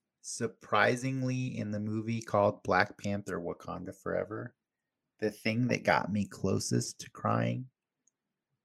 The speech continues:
was El Niño Sin Amor. Namor, or Namor, was everything for me that I wish,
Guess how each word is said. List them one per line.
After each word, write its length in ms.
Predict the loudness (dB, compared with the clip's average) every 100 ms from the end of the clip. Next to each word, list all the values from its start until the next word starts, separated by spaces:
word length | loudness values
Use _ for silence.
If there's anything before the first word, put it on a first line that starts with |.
| _ _ _ _ _ _
was 640 | 0 4 4 2 -4 -10 -14 _ _ _ _ _ _ _ _ _ _ _ _ 2
El 140 | 6
Niño 480 | 8 8 8 8 6
Sin 260 | 4 2 4
Amor. 440 | 4 2 0 -8 -14 -20 _ _ _ _ -20 _ _ _ _ _ _ _ -6
Namor, 920 | 2 8 8 10 10 10 8 4 2 -6 _ -14 -14 _ _ _
or 260 | 2 2
Namor, 680 | 4 2 4 4 6 4 0 -14 _ _ _ _ _ _ _ _ _ _ _
was 360 | -2 0 0 -2
everything 760 | 4 4 4 2 2 0 0 -2
for 200 | -2 -2
me 400 | 0 -4 -8 -12 -18 -20 -20 _ _ -20 -20 -2
that 160 | 0 2
I 220 | 6 6 4 0
wish, 580 | 6 8 8 2 -8 -10